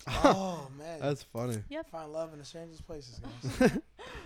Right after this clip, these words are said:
Speaker 2: Um, but any other shout outs?
Speaker 3: Um, I don't think so.
Speaker 2: Shout out to your, uh, your friend from soccer. What's her name?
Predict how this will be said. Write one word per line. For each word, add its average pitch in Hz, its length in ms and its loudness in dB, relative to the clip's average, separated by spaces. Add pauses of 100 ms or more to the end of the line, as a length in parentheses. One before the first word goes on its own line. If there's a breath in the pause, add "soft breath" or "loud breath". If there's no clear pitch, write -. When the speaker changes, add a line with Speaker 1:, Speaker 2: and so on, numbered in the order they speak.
(380 loud breath)
Speaker 2:
Um, 117 360 -2
but 117 180 -2
any 165 160 2
other 170 160 2
shout 107 240 -4
outs? 95 380 -12
Speaker 3:
Um, 233 920 -14
I 202 120 -16
don't 262 180 -14
think 262 220 -16
so. 175 280 -18 (360)
Speaker 2:
Shout 151 260 2
out 143 120 0
to 131 60 -4
your, 113 400 -2
uh, 113 60 -4
your 107 360 -4 (100)
friend 120 200 -4
from 110 140 -10
soccer. 107 320 -8
What's 110 160 -10
her 151 60 -4
name? 160 240 -4